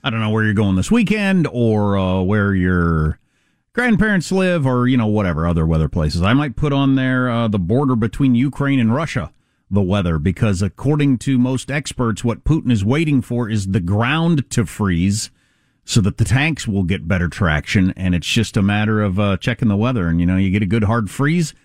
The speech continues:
and that might be the day Russia rolls into Ukraine. Thousands and thousands of people die, and what does the rest of the world do in response? I don't have any idea. But, uh, so I might start checking their weather on a regular basis.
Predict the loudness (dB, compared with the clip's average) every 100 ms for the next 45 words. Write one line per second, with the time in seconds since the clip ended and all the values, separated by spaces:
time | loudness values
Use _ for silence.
0 | _ 0 0 -2 -6 -2 0 0 0 0
1 | 0 0 0 -2 0 0 2 0 2 2
2 | 0 0 0 0 0 -2 _ _ _ -2
3 | 0 2 2 2 0 0 -2 0 -2 0
4 | -2 -2 -4 -2 -2 -2 -2 0 0 0
5 | -2 -2 0 0 0 -2 -2 0 0 0
6 | 0 2 0 -2 -4 -4 -2 -2 0 0
7 | 0 0 0 0 -2 -4 -6 -12 _ _
8 | _ _ _ -8 -8 -6 -4 -4 -6 _
9 | _ _ _ -2 2 2 0 -4 -8 -6
10 | -6 -2 -2 0 0 0 0 0 0 0
11 | -2 -2 -4 -4 -4 -6 -20